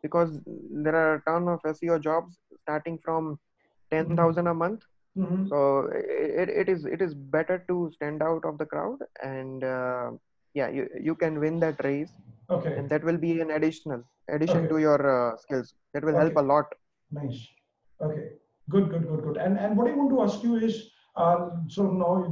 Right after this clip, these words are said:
Speaker 2: lot of people, you know, getting into digital marketing field as, uh, digital marketing is, you know, going up.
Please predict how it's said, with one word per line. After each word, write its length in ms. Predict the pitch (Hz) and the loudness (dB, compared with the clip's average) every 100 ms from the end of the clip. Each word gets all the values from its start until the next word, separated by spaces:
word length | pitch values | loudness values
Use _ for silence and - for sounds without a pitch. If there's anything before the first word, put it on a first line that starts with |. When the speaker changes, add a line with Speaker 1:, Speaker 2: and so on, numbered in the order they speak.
| 160 | 2
Speaker 2:
lot 80 | 160 | 2
of 180 | 185 180 | 2 -2
people, 340 | 180 165 185 | -2 -2 0
you 120 | 160 | -2
know, 120 | 156 170 | -2 -2
getting 280 | 151 156 | -2 -2
into 160 | 156 151 | -2 -4
digital 340 | 135 120 151 | -8 -8 -6
marketing 400 | 143 135 - 147 123 | -6 -6 -6 -8 -6
field 180 | 135 131 | -6 -4
as, 420 | 131 135 123 - _ _ _ | -4 -4 -8 -14 _ _ _
uh, 60 | 135 | -6
digital 340 | 135 131 139 | -6 -6 -2
marketing 420 | 135 131 - 139 139 | -2 -2 -4 -6 -4
is, 440 | 135 123 - - | -4 -4 -10 -14
you 100 | 143 | -10
know, 120 | 139 131 | -6 -6
going 360 | 135 139 135 | -4 -4 -4
up. 300 | 127 123 - | -4 -6 -6